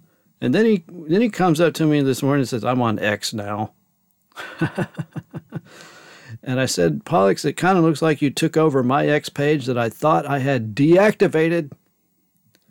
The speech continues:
And he goes, "You did deactivate it." I reactivated it.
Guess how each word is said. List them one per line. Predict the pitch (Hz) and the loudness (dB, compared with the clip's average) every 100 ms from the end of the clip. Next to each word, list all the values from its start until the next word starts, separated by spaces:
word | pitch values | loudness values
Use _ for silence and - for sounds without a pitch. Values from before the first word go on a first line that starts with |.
| _ _ _ _ _ _ - | _ _ _ _ _ _ -4
And | 107 | 0
he | |
goes, | 110 107 | 0 0
"You | 110 | -2
did | 123 165 | 0 0
deactivate | 123 92 - 90 78 | 0 -2 -4 -12 -12
it." | 57 _ _ _ _ _ _ _ _ _ _ _ | -14 _ _ _ _ _ _ _ _ _ _ _
I | - 117 | -2 0
reactivated | 117 131 135 147 113 - | 2 2 2 0 -4 -6
it. | - | -12